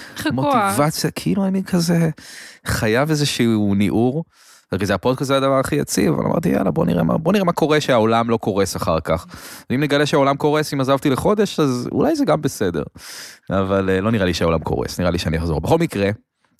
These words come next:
Speaker 2: אה, את סיפרת לי גם לפני כמה ימים, אה, שאת,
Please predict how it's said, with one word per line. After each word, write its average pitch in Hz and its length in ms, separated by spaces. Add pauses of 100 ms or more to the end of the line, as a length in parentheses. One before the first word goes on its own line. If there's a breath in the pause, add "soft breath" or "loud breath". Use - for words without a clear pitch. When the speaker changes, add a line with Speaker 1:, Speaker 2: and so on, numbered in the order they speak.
(140)
Speaker 2:
אה, 92 240 (140)
את - 60
סיפרת 139 400
לי 143 80
גם 87 260
לפני 113 240
כמה 131 220
ימים, 120 400 (720 loud breath)
אה, 87 300 (100)
שאת, - 400